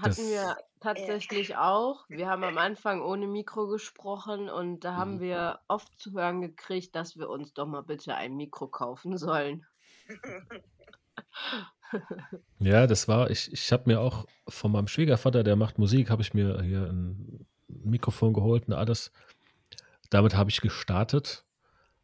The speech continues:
Speaker 2: aber es war ständig ein Knacken und Knattern dazwischen. Und egal, wer unseren Podcast am Anfang gleich gehört hat, von unseren Freunden, ja, logischerweise am Anfang hauptsächlich, die haben gesagt, "Hier,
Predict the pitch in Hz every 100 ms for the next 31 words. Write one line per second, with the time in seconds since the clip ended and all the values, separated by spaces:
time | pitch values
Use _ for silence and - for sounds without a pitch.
0 | _ - 98 101 101 - 127 - 98 95
1 | - - 104 110 76 95 - - 107 -
2 | 113 85 101 _ - 95 104 110 107 104
3 | - 104 95 107 98 _ _ _ _ _
4 | - - - 101 98 95 - - _ _
5 | 107 101 107 107 107 98 95 90 104 -
6 | 101 - 85 85 - 98 95 95 - 90
7 | 107 104 - - - 101 95 104 95 95
8 | - - 98 104 117 104 98 98 95 104
9 | 95 95 92 85 - 95 92 - 95 -
10 | 92 - 87 92 90 - 92 90